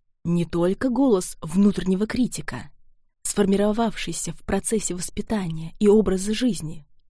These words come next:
который только и сравнивает нас с другими, причем сравнение не в нашу пользу,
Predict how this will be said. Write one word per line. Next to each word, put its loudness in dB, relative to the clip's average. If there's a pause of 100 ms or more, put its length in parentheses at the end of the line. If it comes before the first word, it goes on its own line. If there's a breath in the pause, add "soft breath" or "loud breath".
(240)
который 0
только -2
и -2
сравнивает -2
нас -4
с -8
другими, 0 (360)
причем -2
сравнение 0
не 2
в 0
нашу 0
пользу, 0